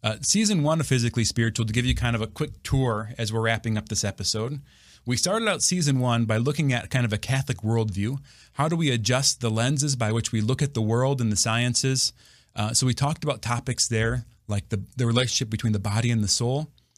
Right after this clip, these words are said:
the relationship of faith and reason, of evolution and creation, uh, to kind of,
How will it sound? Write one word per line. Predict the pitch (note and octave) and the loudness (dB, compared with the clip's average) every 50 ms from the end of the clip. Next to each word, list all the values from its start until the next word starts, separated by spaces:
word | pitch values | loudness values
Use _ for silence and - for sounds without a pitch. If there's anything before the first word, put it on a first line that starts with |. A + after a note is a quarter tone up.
| - - _ _ _ | -20 -20 _ _ _
the | - | -2
relationship | A2+ A#2 A#2 A2+ A2 A2+ G#2+ A#2 - G#2+ | 0 2 2 2 2 0 -2 -2 -2 -4
of | G2 | -2
faith | - A#2+ A#2 A#2 A2+ - | 0 0 0 0 0 -2
and | G2+ G2 | -2 0
reason, | G2+ A2+ B2 B2+ B2+ C3+ C#3+ D#3 C#3 - - _ _ _ _ _ _ _ | 2 2 2 2 2 0 0 -2 -4 -8 -14 _ _ _ _ _ _ _
of | - G2 F#2 | -8 -6 -4
evolution | G2 A#2+ A#2 A#2+ B2 A#2+ B2+ B2+ - - A#2 G#2+ | -2 -2 0 0 2 2 2 0 0 0 0 0
and | G2+ G2+ | 0 0
creation, | - - A2 G2+ G2+ A#2 B2+ - - D#3+ D3+ D#3 C#3 - _ _ _ _ _ _ _ _ _ _ - | -2 -4 -2 0 0 0 0 0 0 -2 -2 -4 -6 -10 _ _ _ _ _ _ _ _ _ _ -6
uh, | G#2+ A2+ | -4 -2
to | - - C#3 | -2 -2 0
kind | - D#3 D3 C3+ | 0 0 0 0
of, | A#2+ G#2+ | 0 -2